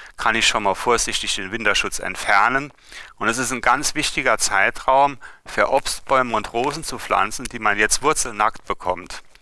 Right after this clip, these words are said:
Wurzelnackt bedeutet, die stehen nicht in einem Topf in der Erde, sondern die Wurzeln sind tatsächlich nackt. Und dieser Vorteil hat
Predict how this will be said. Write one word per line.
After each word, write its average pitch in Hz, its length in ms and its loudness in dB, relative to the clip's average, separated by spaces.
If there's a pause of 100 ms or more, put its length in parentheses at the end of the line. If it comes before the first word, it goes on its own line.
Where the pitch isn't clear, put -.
(220)
Wurzelnackt 127 520 0
bedeutet, 110 540 0
die 110 60 -6
stehen 104 280 -4
nicht 131 180 -6
in 113 120 -6
einem 95 220 0
Topf - 440 -4 (260)
in 104 100 -8
der 196 180 2
Erde, 139 440 2 (320)
sondern 107 240 -4
die 101 140 -6
Wurzeln 117 320 -2
sind 113 200 -10
tatsächlich 110 540 -4
nackt. - 320 0 (520)
Und 107 180 -6
dieser 113 240 0
Vorteil 147 520 2
hat - 360 -2